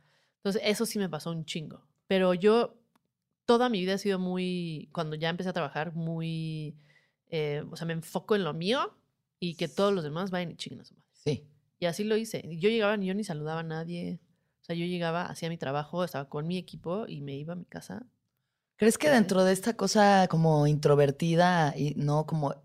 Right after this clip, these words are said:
Speaker 2: el miedo a no ser aceptada o como sentir que no encajas, que en, que para mucha gente eso se traduce como, "Ah, es bien mamona, güey, Sofía es bien
Speaker 1: Sí.
Speaker 2: mamona", ¿no? Es como de conocimiento
Speaker 1: Un
Speaker 2: general.
Speaker 1: chingo, sí, sí,
Speaker 2: Y es
Speaker 1: sí.
Speaker 2: como, güey,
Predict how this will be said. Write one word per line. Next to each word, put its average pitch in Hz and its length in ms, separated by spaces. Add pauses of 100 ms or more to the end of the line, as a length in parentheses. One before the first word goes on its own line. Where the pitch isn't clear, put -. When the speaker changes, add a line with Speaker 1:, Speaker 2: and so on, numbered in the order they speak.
Speaker 2:
el 147 200
miedo 175 440
a 165 100
no 156 180
ser 156 280
aceptada 151 580
o 160 60
como 139 220
sentir 147 320
que 175 100
no 165 100
encajas, 160 600 (760)
que 180 80
en, 170 320 (100)
que 175 100
para 170 220
mucha 202 300
gente 208 260
eso 202 100
se 170 140
traduce 147 440
como, 135 280
"Ah, 127 100
es 127 120
bien 147 160
mamona, 151 480
güey, 117 180
Sofía 131 300
es 135 60
bien 196 140
Speaker 1:
Sí. 180 60
Speaker 2:
mamona", 151 500
¿no? 156 180
Es 165 120
como 147 180
de 131 80
conocimiento 127 600
Speaker 1:
Un 143 40
Speaker 2:
general. 127 420
Speaker 1:
chingo, 185 320
sí, 180 220
sí, 170 100
Speaker 2:
Y 185 40
es 202 120
Speaker 1:
sí. 170 40
Speaker 2:
como, 226 220
güey, 214 420